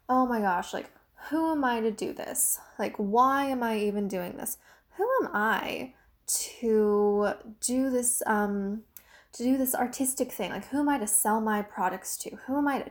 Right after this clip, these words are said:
teach, you know, my skill set to? Like, who am I to do this?" And that right there is something that I have definitely had cross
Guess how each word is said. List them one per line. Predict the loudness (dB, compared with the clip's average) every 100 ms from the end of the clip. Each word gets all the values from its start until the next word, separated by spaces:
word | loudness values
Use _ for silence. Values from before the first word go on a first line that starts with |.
| -10
teach, | -8 -8 -8 -12 -14 -20 -20 _ -6
you | -2
know, | 0
my | -2 -2
skill | -2 -2 -4
set | -4 -10
to? | -10 -8
Like, | -10 -12 -20 _
who | -6 -4 0
am | 0
I | 0 -2
to | -2
do | 2 4
this?" | 4 -4 -4 -6 -8 _ _ _ _ _ _ _ _ _ _ _ 0
And | 2 2 0 -6 2
that | 4 4 2 -2 -10 -6
right | 2 4 4 2
there | 0 2 -2 -4 -12 -20 _ _ -4
is | 0 0
something | 0 -2 -2 2
that | 2 4
I | 2 0
have | -2 2
definitely | 4 4 -2 -4 -2 0 0
had | -2 -4 0 2 0 -4
cross | -14 -6 0 0 0 -2 -4